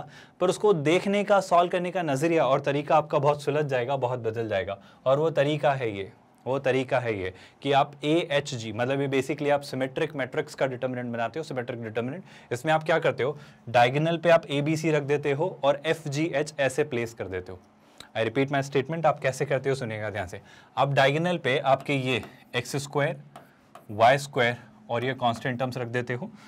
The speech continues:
तो ये यहाँ पर ऐसे आ जाते हैं ए, बी और सी। और सुनिएगा ध्यान से कौन कौन सी चीज़ें, ये जो आपके हैं एक्स वाई का कोफिशिएंट, एक्स का कोफिशिएंट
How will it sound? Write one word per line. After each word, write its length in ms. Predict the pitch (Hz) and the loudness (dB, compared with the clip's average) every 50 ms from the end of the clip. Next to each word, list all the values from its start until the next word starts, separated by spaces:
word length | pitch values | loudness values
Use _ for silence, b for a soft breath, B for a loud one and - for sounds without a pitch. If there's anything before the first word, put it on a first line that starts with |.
| B B _ | B B _
तो 180 | - 139 135 139 - - - 127 | -4 -4 -4 -4 -10 -16 -12 -10
ये 220 | 120 113 127 131 | -4 -2 -2 0
यहाँ 220 | 131 131 123 131 127 | 0 0 0 -2 0
पर 140 | 120 135 131 | 0 0 0
ऐसे 240 | 123 120 - 147 139 | 0 0 0 0 0
आ 80 | 131 | 0
जाते 280 | 127 131 127 120 - 131 | 2 0 0 0 0 -2
हैं 240 | 127 135 139 135 139 | -4 -4 -4 -6 -4
ए, 140 | 123 120 127 | -4 -4 -2
बी 200 | 123 123 123 135 | -2 -4 -6 -4
और 200 | 131 127 120 117 | -2 -2 -2 -2
सी। 200 | 110 - - 135 - B B B B B B - | -2 -4 -8 -8 -10 B B B B B B -2
और 100 | 113 117 | 0 0
सुनिएगा 440 | - - 127 120 117 120 117 127 127 | 0 -2 -4 -4 -2 -2 0 0 -2
ध्यान 220 | 120 127 120 120 120 | 0 0 -2 -2 -2
से 120 | - 151 | -4 -4
कौन 240 | 147 131 117 123 117 | -2 -2 -4 -4 -4
कौन 140 | 127 127 123 | -6 -6 -6
सी 120 | - 135 | -6 -8
चीज़ें, 340 | 127 135 120 113 123 151 147 B B B B B - | -6 -6 -6 -6 -6 -8 -10 B B B B B -6
ये 160 | 135 135 151 156 | -2 0 0 2
जो 140 | 143 151 143 | 4 6 6
आपके 280 | 131 120 - - 123 | 6 6 4 0 -6
हैं 280 | 110 104 101 104 - - - | -6 -6 -8 -8 -10 -8 -6
एक्स 240 | 123 120 - - | -6 -6 -6 -4
वाई 240 | 143 135 139 139 139 | 2 6 6 6 6
का 140 | 143 156 147 | 4 0 0
कोफिशिएंट, 640 | 147 147 143 135 - 151 139 - 156 160 - - - - - - - | 0 0 -2 -2 -2 -4 -4 -4 -6 -6 -8 -10 -14 -18 -18 -8 -6
एक्स 240 | 127 139 135 - - | -6 -6 -6 -8 -2
का 160 | - 170 160 | 2 2 2
कोफिशिएंट 600 | 156 156 143 131 - 139 131 - - 165 180 170 | 2 2 -4 -4 -4 -6 -6 -6 -6 -8 -8 -6